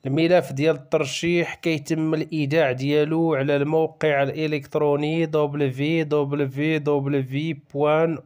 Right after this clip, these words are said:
أومبلوا تيري بيبليك بوان ما.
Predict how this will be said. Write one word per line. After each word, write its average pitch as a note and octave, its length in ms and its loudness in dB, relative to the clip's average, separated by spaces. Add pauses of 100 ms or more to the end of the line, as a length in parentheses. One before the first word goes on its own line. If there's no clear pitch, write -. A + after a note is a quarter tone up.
أومبلوا D3 800 2 (560)
تيري D#3 520 0
بيبليك D3+ 840 -2 (140)
بوان D3 300 2
ما. C#3 220 0